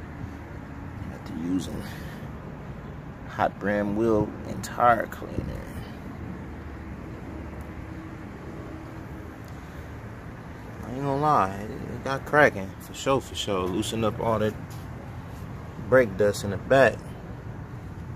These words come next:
Really couldn't get right there 'cause of the, uh, the nuts, and it don't even really matter. It's the inner lip anyway, so.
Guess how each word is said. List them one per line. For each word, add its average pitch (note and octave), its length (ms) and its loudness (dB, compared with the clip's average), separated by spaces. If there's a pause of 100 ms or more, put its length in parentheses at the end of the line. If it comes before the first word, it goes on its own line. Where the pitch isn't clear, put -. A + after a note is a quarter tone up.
(500)
Really A2 200 -2
couldn't G2+ 240 -4
get A2 140 0
right G2 300 2
there G#2+ 300 4
'cause G2 220 -4
of F#2+ 60 -2
the, G2+ 180 -2
uh, - 400 -4 (1120)
the A2 180 -2
nuts, A2+ 460 8
and A2 140 -4 (340)
it A#2+ 60 -4
don't A2 300 2
even G2+ 160 0
really G2 200 2
matter. F#2 340 4
It's F#2+ 160 -2
the - 100 -4
inner G2+ 200 4
lip F#2 240 4
anyway, F#2 440 -2
so. - 220 -6